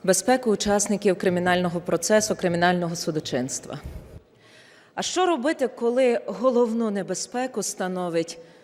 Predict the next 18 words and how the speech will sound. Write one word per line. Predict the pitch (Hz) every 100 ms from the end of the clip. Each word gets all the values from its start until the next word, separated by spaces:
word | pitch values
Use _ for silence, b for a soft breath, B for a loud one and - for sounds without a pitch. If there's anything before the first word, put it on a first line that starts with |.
| B B
українська | 214 226 220 220 208 - 185
держава | 185 170 185 214 269 208 160 160 -
в | 156 233
особі | 226 220 220 208 202
чинної | - - 214 220 240 233 170 156 151 B B B _ _
так | 196 -
званої | 170 190 214 208 185
української | 170 - 170 160 165 - 165 156
влади? | 151 131 123 113 - - - _ _ _ _ b b b b b b b
Ви | 180
говорите | 254 294 302 349 - 320
про | 302 294
безпеку, | 254 - - 320 339 330 170 160 B B B B B B B B
але | 208 262
саме | 320 330 330
на | 330
замовлення | 311 311 359 359 339 330
Зеленського | 214 330 320 277 254 226 - 185 165 139